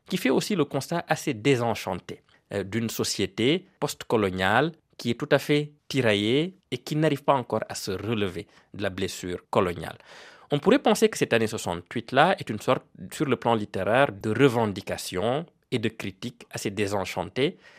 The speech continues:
Mais encore une fois, ce que tous ces livres disent ne concerne pas simplement le geste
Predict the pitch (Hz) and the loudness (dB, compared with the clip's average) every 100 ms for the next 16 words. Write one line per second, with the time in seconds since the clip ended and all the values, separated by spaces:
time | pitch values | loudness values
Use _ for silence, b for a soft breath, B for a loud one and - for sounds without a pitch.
0 | B - 143 151 214 202 131 - 147 214 | B -6 -4 6 6 6 0 4 6 6
1 | - _ _ - - 180 185 240 - 160 | 2 _ _ -12 -6 -2 0 -2 0 0
2 | 143 131 107 104 165 139 123 - 160 170 | 2 0 -2 -4 -4 -2 -4 0 0 0
3 | 160 147 202 156 131 107 113 110 98 110 | 0 0 0 0 -4 -2 0 0 0 -4
4 | - - | -6 -18